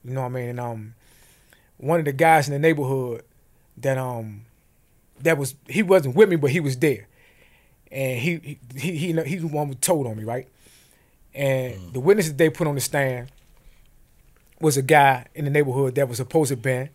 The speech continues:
Speaker 1: a kingpin. So my lawyer got him on the stand and kinda, like, made this motherfucker say he was a kingpin in this neighborhood and that this was his turf and that he would protect this turf at all costs and that the other guy that told on me was working for him.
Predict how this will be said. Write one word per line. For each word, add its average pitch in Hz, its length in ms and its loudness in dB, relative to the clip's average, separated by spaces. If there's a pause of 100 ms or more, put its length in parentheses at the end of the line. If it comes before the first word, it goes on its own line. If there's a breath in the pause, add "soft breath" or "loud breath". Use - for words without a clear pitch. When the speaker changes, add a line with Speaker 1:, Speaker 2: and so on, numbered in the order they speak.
(280)
Speaker 1:
a - 80 -18
kingpin. 165 460 -4 (920 soft breath)
So - 220 0
my 151 140 0
lawyer 214 340 0
got 190 160 4
him 165 100 0
on 160 100 0
the 156 60 -2
stand 220 380 0
and 160 220 0 (600)
kinda, 175 200 2
like, 160 180 4
made 208 220 4
this 180 140 2
motherfucker 190 460 4
say 220 280 6
he 143 140 0
was 170 120 -2
a 165 60 2
kingpin 196 400 4
in 160 60 0
this 165 120 4
neighborhood 127 460 0 (460 soft breath)
and 160 180 0
that 160 200 8
this 175 140 6
was 165 120 2
his 165 180 2
turf 147 380 0 (340 soft breath)
and 147 160 -4
that 170 140 8
he 156 120 2
would 165 160 2
protect 156 380 2
this 160 140 2
turf 185 280 4
at 147 80 -2
all 151 200 6
costs - 400 0 (340 loud breath)
and 143 160 -4
that 160 160 6
the 147 100 2
other 190 160 4
guy 160 200 4
that 147 140 2
told 233 260 6
on 165 100 6
me 156 140 4
was 143 180 -2
working 170 220 4
for 113 160 -10
him. 104 180 -10